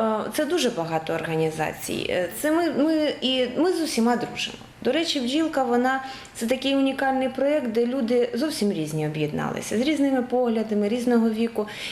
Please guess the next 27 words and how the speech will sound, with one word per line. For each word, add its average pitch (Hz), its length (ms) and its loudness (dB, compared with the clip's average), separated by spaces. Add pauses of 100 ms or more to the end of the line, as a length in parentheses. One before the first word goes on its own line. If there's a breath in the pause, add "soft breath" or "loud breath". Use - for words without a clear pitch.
(120 loud breath)
І 240 140 4
ми 285 380 4
самостійні, 277 720 2
ми 277 140 4
не 277 140 2
є, 262 300 0
ми 254 120 4
не 269 100 4
належимо 277 440 2
жодній 277 320 2
якійсь 214 280 -4
партії 196 500 -4
політичної. 180 680 -2
Ми 269 120 2
взагалі, 262 560 2 (260 loud breath)
у 202 40 2
нас 240 160 2
було 220 240 0
перше 233 340 0
засідання 196 760 0
«Бджілки», 214 580 0
і 202 100 0
ми 240 220 2
вирішили 214 500 0
одноголосно, 180 640 -2
що 190 180 -2
ми 254 180 2